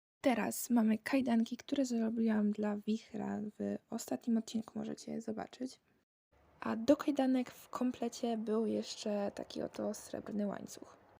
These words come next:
No i oczywiście nie możemy pominąć tego stroju tajemniczego szefa, który pojawił się w ostatnim odcinku. I oczywiście nie może zabraknąć przedmiotu, który do niego należy. A mianowicie jest to nóż Jonathan.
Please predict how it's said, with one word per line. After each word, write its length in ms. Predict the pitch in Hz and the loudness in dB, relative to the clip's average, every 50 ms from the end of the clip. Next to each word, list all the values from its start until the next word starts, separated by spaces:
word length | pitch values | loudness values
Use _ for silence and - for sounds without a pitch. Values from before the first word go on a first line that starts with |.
| _ _ | _ _
No 140 | - 240 247 | 2 2 4
i 220 | 247 254 254 240 - | 4 4 2 0 0
oczywiście 580 | 254 254 - - 226 220 233 - - - - 226 | -2 -2 -2 -2 0 0 -2 -2 -4 -2 0 2
nie 120 | 220 220 | 4 4
możemy 520 | 214 214 226 240 233 220 220 226 220 220 226 - | 4 4 2 2 2 2 2 4 2 2 0 0
pominąć 560 | - 247 247 233 233 226 220 220 226 226 - | 0 2 4 4 4 4 2 2 0 -2 -2
tego 460 | - - 220 - 220 214 214 214 214 | -6 -8 -4 -2 0 0 2 0 0
stroju 760 | 220 - - - - - - 233 247 247 226 202 180 185 208 - | -2 -6 -10 -12 -10 -2 2 4 4 4 4 2 0 -2 -4 -4
tajemniczego 920 | 226 214 220 220 226 214 208 208 202 208 - - - 240 233 226 220 220 | -2 0 0 2 4 4 6 6 4 4 2 0 -2 -2 -2 0 -2 -2
szefa, 480 | 214 - - 214 220 226 233 - 240 220 | -2 -2 -2 -2 0 0 -2 -4 -6 -8
który 280 | - - - 220 220 | -6 -6 -6 -4 -4
pojawił 420 | - - 226 226 233 247 247 220 233 | -4 -4 -2 0 0 0 0 -2 -4
się 180 | - - 233 | -6 -8 -12
w 120 | 233 - - | -10 -8 -8
ostatnim 460 | 220 - - 220 214 - - 214 208 - | -6 -4 -4 -4 -4 0 0 0 0 0
odcinku. 720 | - 214 - - - - 233 220 220 - - - 226 269 - - - | -2 -4 -4 -6 -8 -4 -2 -2 -2 -2 -2 -2 -2 -2 -4 0 4
I 80 | 294 | 6
oczywiście 680 | 285 277 277 - - 302 247 226 - - - - 262 262 | 6 6 6 2 2 2 4 4 2 2 0 2 4 6
nie 140 | 269 277 | 8 8
może 260 | 269 247 240 233 269 269 | 8 8 8 8 6 6
zabraknąć 580 | - 269 262 226 220 - - - 233 226 - | 4 4 4 6 4 4 4 4 4 2 2
przedmiotu, 400 | - - 302 - 320 277 - 240 | 2 -2 4 6 6 6 6 4
który 280 | - - - - 226 - | 0 0 2 2 2 2
do 100 | - 226 | 2 2
niego 220 | 220 214 220 220 | 2 2 2 0
należy. 320 | 214 220 - - - - 240 | 0 0 0 -2 -6 -4 2
A 60 | - 240 | 4 6
mianowicie 520 | 254 269 269 269 262 254 240 - - 262 | 6 8 6 6 4 2 2 2 4 4
jest 340 | 240 220 214 220 220 - - | 6 8 8 6 6 4 4
to 120 | - 226 | 6 8
nóż 440 | 208 185 180 180 175 185 - - - - 202 | 8 8 8 8 6 4 2 0 -2 4 6
Jonathan. 440 | 220 214 208 - 214 208 - - 233 | 6 6 6 4 2 -2 -2 -4 -4